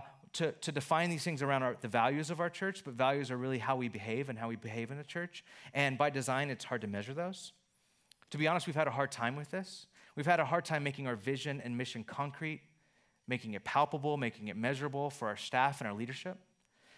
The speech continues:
So questions like, "How do we know we're succeeding in our vision?" is a question that often comes up.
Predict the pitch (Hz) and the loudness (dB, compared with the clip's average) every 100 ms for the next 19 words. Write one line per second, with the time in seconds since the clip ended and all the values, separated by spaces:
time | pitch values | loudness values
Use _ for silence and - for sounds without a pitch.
0 | - - - - 202 202 180 170 156 - | -20 -6 -2 4 4 4 0 4 4 6
1 | 175 196 180 165 151 160 156 139 135 - | 4 4 2 0 2 2 2 0 -2 -4
2 | 180 180 156 131 147 131 131 120 107 156 | -2 0 -2 -2 -2 2 2 2 -2 -2
3 | 143 113 95 107 - 120 123 - 147 - | -2 -4 -6 -8 -8 -6 -4 -2 -2 -2
4 | 117 113 123 127 117 110 110 104 123 - | -4 0 0 0 -2 -8 -8 -4 -4 -6
5 | _ | _